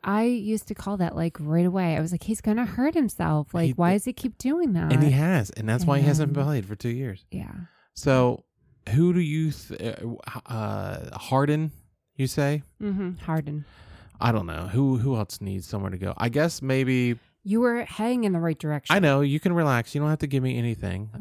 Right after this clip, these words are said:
Speaker 1: Okay.
Speaker 2: You're just stopping me and making it feel like you just told me Toronto with your eyes, because it seems like Toronto is the next place I would think that would need a superstar, because if Kawhi just left and they can't win a championship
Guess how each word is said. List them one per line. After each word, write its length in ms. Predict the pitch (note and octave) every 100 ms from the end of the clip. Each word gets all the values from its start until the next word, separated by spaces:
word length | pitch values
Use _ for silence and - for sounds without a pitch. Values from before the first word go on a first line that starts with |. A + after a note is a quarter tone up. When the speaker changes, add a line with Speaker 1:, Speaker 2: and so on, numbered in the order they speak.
| A3 -
Speaker 1:
Okay. 180 | - G3+ G3
Speaker 2:
You're 120 | F#3+
just 180 | G3+ G3+
stopping 440 | A#3 A#2+ B2+ C3+
me 180 | B2+ B2
and 120 | A2+ A2
making 240 | A2+ A2
it 100 | A2+
feel 220 | - A2
like 220 | G#2 G2+
you 60 | G#2
just 240 | A2 G2+ - G2 G#2+ -
told 320 | C3+ C3 C#3+
me 200 | C#3 C3
Toronto 460 | B2 A#2+ A#2+ A#2+ G#2+
with 140 | G2+
your 140 | G2 F2+
eyes, 320 | F#2+ - -
because 240 | - A2
it 60 | G#2
seems 320 | - C3 B2+
like 140 | A#2 G#2
Toronto 560 | - A2 B2+ B2+ G#2
is 300 | F#2+ G2 F2+ -
the 220 | G2 F#2
next 640 | G#2 A2+ B2 - - -
place 320 | - G#2+ G2 -
I 100 | G2+
would 160 | F#2+
think 280 | - F#2+ F#2
that 140 | G2
would 180 | F#2 F#2
need 320 | G2 A#2 A#2
a 80 | -
superstar, 680 | - D3 C#3 A2+ G2 F#2+ F#2+
because 420 | A2 - G2+ G2 - _ - - _ _
if 180 | A2+ -
Kawhi 540 | - G#2 G#2 B2+ D3+
just 260 | C3+ A2 G2
left 560 | A2 A#2+ G2 - - - _ _ _ _ _ - - _ -
and 180 | A2+
they 100 | A#2
can't 340 | A#2+ - C#3 -
win 280 | G2+ A#2 B2
a 80 | A2
championship 640 | A#2+ A#2 A#2+ G2+ - G#2+